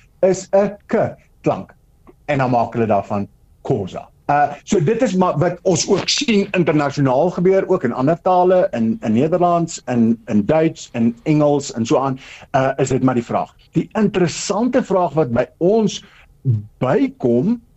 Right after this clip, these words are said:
en weer eens, Ina, ek wil nou nie resultate hiervoor uitloop nie, want ek wil net nou nog vir jou vra, jy en, uh, die ander mense moet asseblief die vraelys gaan voltooi. Ehm, ek wil nou nie die, die, die, die, die navorsing beïnvloed nie, maar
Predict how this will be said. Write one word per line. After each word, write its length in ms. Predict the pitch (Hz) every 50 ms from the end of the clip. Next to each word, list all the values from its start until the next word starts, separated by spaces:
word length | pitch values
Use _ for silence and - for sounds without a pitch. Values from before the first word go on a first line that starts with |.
| _ _ -
en 160 | 147 143 123
weer 240 | 107 123 143 170 180
eens, 260 | 180 190 170 - -
Ina, 220 | 196 165 160 143 156
ek 100 | 135 107
wil 140 | 127 139
nou 240 | 139 123 107 117 120
nie 580 | 120 113 104 107 123 175 220 277 269 - - - - - - -
resultate 840 | - 113 - 143 151 - 190 156 - - 196 175 170 170 170 170 170
hiervoor 420 | 127 120 131 135 131 - 131 131 -
uitloop 400 | - 180 180 - 131 123 117 -
nie, 160 | 131 170 175 - - - -
want 160 | - 113 120 123
ek 80 | 117
wil 200 | 117 117 117 117 113 117 113 -
net 340 | 131 120 120 123 135 139 143
nou 100 | 156 139
nog 200 | 139 131 - -
vir 100 | 135 131
jou 100 | 120 117
vra, 280 | - 151 160 143 127
jy 380 | 113 113 117 117 120 123 127 - -
en, 280 | - 127 117 110 104 - - - - - - -
uh, 220 | 117 117 117 113 113
die 120 | 120 127
ander 200 | 113 127 131 131
mense 340 | 123 123 120 123 120 123 123
moet 140 | 117 117 -
asseblief 460 | - 117 - 120 107 120 127 123 - -
die 160 | 104 107 101
vraelys 500 | - 135 147 143 151 151 127 117 107 -
gaan 180 | - - 107 95
voltooi. 460 | - - 95 95 - - 104 107 123 -
Ehm, 360 | - 135 139 147 147 147 143 - - - - - _ -
ek 120 | 156 127
wil 120 | 135 143
nou 120 | 147 143 147
nie 220 | 180 202 180 139
die, 180 | 135 143 147 - - - - 160
die, 300 | 135 113 123 123 113 113
die, 200 | 110 120 120 110
die, 240 | 110 117 117 117 113
die 200 | 117 127 127 - - -
navorsing 640 | - 117 120 123 131 147 147 - 151 135 - 120 113
beïnvloed 480 | 110 - - 226 226 - - 139 131 139
nie, 180 | 185 214 - - - - - - -
maar 260 | 139 160 175 175 -